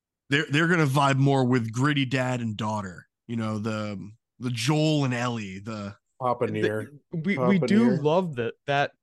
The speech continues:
Speaker 3: that, like, uh, that theme, you know? Uh, they, they were ahead of their time. They, they knew what, what the Americans want.
Speaker 1: Um,
Speaker 2: Papa Nier was a leather daddy.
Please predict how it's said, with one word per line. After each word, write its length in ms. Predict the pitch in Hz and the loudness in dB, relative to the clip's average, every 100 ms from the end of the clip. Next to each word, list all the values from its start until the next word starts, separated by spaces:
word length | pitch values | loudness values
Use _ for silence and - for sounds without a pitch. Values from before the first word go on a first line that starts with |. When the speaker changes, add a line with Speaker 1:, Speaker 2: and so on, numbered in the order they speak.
| _ _ _ - | _ _ _ -6
Speaker 3:
that, 280 | 139 139 - - | -4 -4 -6 -12
like, 340 | 131 127 123 - | -6 -4 -4 -2
uh, 420 | 123 120 117 117 - _ _ | 0 2 0 -2 -8 _ _
that 200 | 139 - | -4 -4
theme, 580 | - 165 175 110 107 117 - | -4 0 2 0 -4 -12 -6
you 140 | 117 | -4
know? 320 | 113 123 135 - - | -2 -2 -4 -10 -6
Uh, 300 | 113 117 117 120 _ _ _ - 55 _ | -4 -2 -2 -6 _ _ _ -18 -18 _
they, 120 | 147 | -2
they 180 | 143 147 | 2 4
were 160 | 151 151 | 4 4
ahead 180 | 143 147 | 2 0
of 100 | 139 | 0
their 120 | 139 | -2
time. 440 | 139 143 90 98 107 | -2 -4 -6 -10 -6
They, 160 | 110 | -6
they 180 | 87 113 | -2 0
knew 260 | 113 123 120 | 2 0 0
what, 360 | 107 113 113 _ _ - | 0 0 -2 _ _ -6
what 200 | 110 - | -6 -2
the 100 | 117 | -4
Americans 640 | 104 98 110 - 110 101 | -2 -2 -2 -6 -10 -10
want. 240 | 95 104 - _ _ _ _ _ _ _ _ _ _ _ _ _ _ _ | -10 -10 -12 _ _ _ _ _ _ _ _ _ _ _ _ _ _ _
Speaker 1:
Um, 460 | 123 110 101 95 - _ _ _ _ _ _ _ _ _ _ _ _ _ _ _ _ _ _ _ _ _ _ _ _ 120 | -2 -2 -2 -4 -8 _ _ _ _ _ _ _ _ _ _ _ _ _ _ _ _ _ _ _ _ _ _ _ _ -2
Speaker 2:
Papa 260 | 127 156 | 0 2
Nier 240 | 143 143 143 | 2 4 4
was 180 | 131 123 | 2 2
a 60 | |
leather 300 | 110 110 107 | 2 2 2
daddy. 500 | 98 104 104 117 117 | 2 0 0 -4 -8